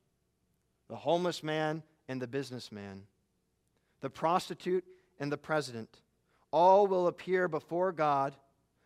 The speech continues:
to be judged impartially according to their works, according to the evidence of who they really are.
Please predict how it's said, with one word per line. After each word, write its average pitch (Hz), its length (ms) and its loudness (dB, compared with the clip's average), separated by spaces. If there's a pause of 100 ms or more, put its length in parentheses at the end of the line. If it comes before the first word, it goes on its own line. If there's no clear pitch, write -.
(160)
to 165 100 -2
be 160 180 -4
judged 160 640 2
impartially 196 1040 0 (400)
according 170 600 -2
to 160 460 -6
their 135 420 -4
works, 120 640 -8 (560)
according 151 400 -6
to 143 100 -12
the 139 200 -8
evidence 131 520 -4 (220)
of 117 120 -6 (120)
who 156 200 -6
they 127 240 -6
really 120 560 -12
are. 92 440 -18